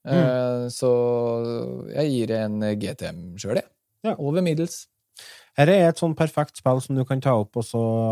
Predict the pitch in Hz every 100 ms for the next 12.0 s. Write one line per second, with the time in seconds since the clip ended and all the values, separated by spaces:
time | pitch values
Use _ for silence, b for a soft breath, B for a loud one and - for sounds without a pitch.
0 | 110 107 107 98 - 98 117 214 - -
1 | - _ - 147 - 131 123 101 101 98
2 | 104 180 180 _ 127 131 127 123 127 117
3 | 117 120 - 127 120 - 120 120 113 170
4 | 143 135 127 113 143 131 113 117 - _
5 | - 127 123 120 b b b b b b
6 | b - 127 117 117 190 285 240 214 196
7 | - _ _ _ _ 139 147 139 123 180
8 | - 170 151 135 135 220 214 - 160 151
9 | - 117 165 147 - 104 101 110 120 120
10 | 120 123 117 127 123 120 131 110 - 110
11 | 120 123 117 139 151 143 143 131 123 247